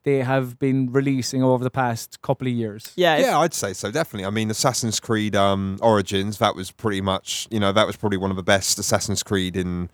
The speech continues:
Speaker 3: God knows how many years. Obviously, you've got Far Cry five coming out, which has got some really good reviews. And no, I think, I think they're in a good place. It's certainly, as we were saying, like, it's not as if they're, like,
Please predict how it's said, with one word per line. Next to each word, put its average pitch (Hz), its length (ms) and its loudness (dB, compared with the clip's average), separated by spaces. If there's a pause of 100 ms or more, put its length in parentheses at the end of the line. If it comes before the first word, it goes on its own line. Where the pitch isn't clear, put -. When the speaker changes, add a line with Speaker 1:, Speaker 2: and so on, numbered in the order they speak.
(180)
Speaker 3:
God 104 100 4
knows 95 200 0
how 104 140 2
many 90 200 0
years. 90 360 -2
Obviously, 98 320 0
you've 90 100 -2
got 95 220 2
Far 92 240 4
Cry 92 200 0
five 90 280 0
coming 90 260 -4
out, 90 160 -2
which 92 160 -6
has 90 260 -4 (480)
got 107 120 2
some 92 420 0
really 98 180 0
good 90 180 -2
reviews. 95 580 0 (260)
And 131 300 0
no, 185 220 4
I 160 60 4
think, 156 280 -2
I 185 60 0
think 220 160 -4
they're 143 120 -2
in 117 60 0
a 98 40 -2
good 95 160 -4
place. 104 200 -2
It's 131 120 -6
certainly, 127 400 0
as 127 160 2
we 123 60 -2
were 120 100 -2
saying, 117 320 0
like, 113 260 -2 (380)
it's 131 180 2
not 151 160 2
as 131 140 0
if 131 160 0
they're, 120 180 4
like, 117 400 2